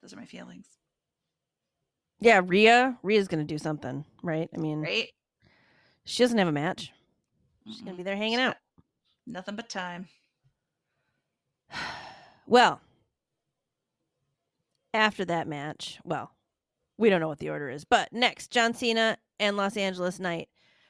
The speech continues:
Speaker 2: versus Jim Uso of Jim Uso's Honda and Solo Sikoa.
Speaker 1: I,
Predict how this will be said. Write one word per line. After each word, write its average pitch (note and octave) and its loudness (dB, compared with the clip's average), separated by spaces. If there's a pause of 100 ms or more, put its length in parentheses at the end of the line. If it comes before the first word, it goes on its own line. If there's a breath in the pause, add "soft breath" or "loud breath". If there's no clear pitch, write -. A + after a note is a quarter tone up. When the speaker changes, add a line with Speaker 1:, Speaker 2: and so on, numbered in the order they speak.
(180)
Speaker 2:
versus F#3 -6
Jim F#3+ -2
Uso F3+ -2
of E3 -6
Jim E3 -8
Uso's D#3+ -8
Honda E3 -6 (960)
and E3 -10
Solo F#2 -14 (140)
Sikoa. - -18 (1120)
Speaker 1:
I, G#3+ 4